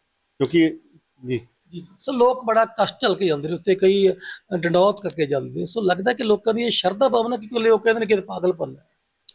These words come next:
Speaker 1: ਸ਼ਰਧਾ ਭਾਵਨਾ ਹੈ।
Speaker 2: ਹੂੰ।
Speaker 1: ਪਾਗਲਪਨ ਵੀ ਹੈ ਤਾਂ ਮੇਰਾ ਵੀ ਪਾਗਲ ਹੋਈ ਸੀ ਨਾ। ਕੀ ਵਧੀਆ, ਕਿੰਨਾ ਵਧੀਆ ਹੋਏਗਾ ਜੇ ਅਸੀਂ ਰੱਬ ਵਾਸਤੇ ਪਾਗਲ ਹੋ ਜਾਈਏ। ਕਈ ਬੰਦੇ ਆਪਣੀ ਗਰਲਫ੍ਰੈਂਡ ਲਈ ਪਾਗਲ ਹੋ ਜਾਂਦੇ ਨੇ, ਕਈ ਨਸ਼ੇ ਵਾਸਤੇ ਪਾਗਲ ਹੁੰਦੇ ਨੇ।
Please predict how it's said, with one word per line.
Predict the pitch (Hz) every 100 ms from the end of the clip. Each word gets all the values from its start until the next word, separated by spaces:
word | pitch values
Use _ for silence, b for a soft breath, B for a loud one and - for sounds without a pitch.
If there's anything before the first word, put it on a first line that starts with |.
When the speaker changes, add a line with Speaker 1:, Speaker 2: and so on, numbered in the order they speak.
| B B -
Speaker 1:
ਸ਼ਰਧਾ | - 127 156
ਭਾਵਨਾ | 147 104 98
ਹੈ। | 101
Speaker 2:
ਹੂੰ। | 113 _ _ 160 143 B -
Speaker 1:
ਪਾਗਲਪਨ | 156 202 190 196
ਵੀ | 202
ਹੈ |
ਤਾਂ | 196 196 202
ਮੇਰਾ | 160 160
ਵੀ | 190
ਪਾਗਲ | 180 165 175
ਹੋਈ | 160 170
ਸੀ | 175
ਨਾ। | 196 170 - _ _ _ -
ਕੀ | 196
ਵਧੀਆ, | 185 175 185 180 B B B
ਕਿੰਨਾ | 170 185 196
ਵਧੀਆ | 165 202 226
ਹੋਏਗਾ | 202 202
ਜੇ | 202
ਅਸੀਂ | 185 185
ਰੱਬ | 170
ਵਾਸਤੇ | 165 175 180
ਪਾਗਲ | 170 160
ਹੋ | 156
ਜਾਈਏ। | 151 156 156 _ _ _ _ _ _ _ _ _
ਕਈ | 143 147
ਬੰਦੇ | 143 143 156 151 - b b -
ਆਪਣੀ | 139 147 156
ਗਰਲਫ੍ਰੈਂਡ | 135 135 147 156 151
ਲਈ | 151
ਪਾਗਲ | 143 143
ਹੋ | 139
ਜਾਂਦੇ | 135 131 131
ਨੇ, | 135 131 131 - _ b b -
ਕਈ | 156 156
ਨਸ਼ੇ | 135 139 -
ਵਾਸਤੇ | 151 147 -
ਪਾਗਲ | 143 139 139
ਹੁੰਦੇ | 131 131 131
ਨੇ। | 131 127